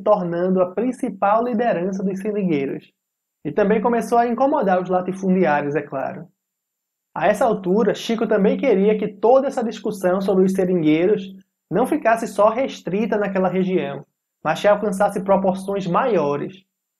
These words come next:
Então, em mil novecentos e oitenta e dois, ele se candidatou a deputado estadual pelo P T,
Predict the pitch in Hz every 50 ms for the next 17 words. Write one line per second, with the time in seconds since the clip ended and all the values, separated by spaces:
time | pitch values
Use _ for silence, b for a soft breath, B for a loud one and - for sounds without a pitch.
0 | _ _ _ _ _ _ 175 180 175 - - 190 208 220 214 202 190 202 240 262
1 | 269 262 240 220 - 233 226 226 214 180 190 214 202 196 190 233 262 254 269 240
2 | 196 160 160 160 170 180 214 - - - - _ _ _ - 156 175 190 190 202
3 | 190 190 208 196 190 208 208 196 185 - 185 185 190 185 175 160 196 208 - 226
4 | 208 - 202 202 208 220 226 - - 233 226 202 220 185 165 165 180 190 190 190
5 | 190 202 220 190 240 254 254 254 - 160 156 160 160 -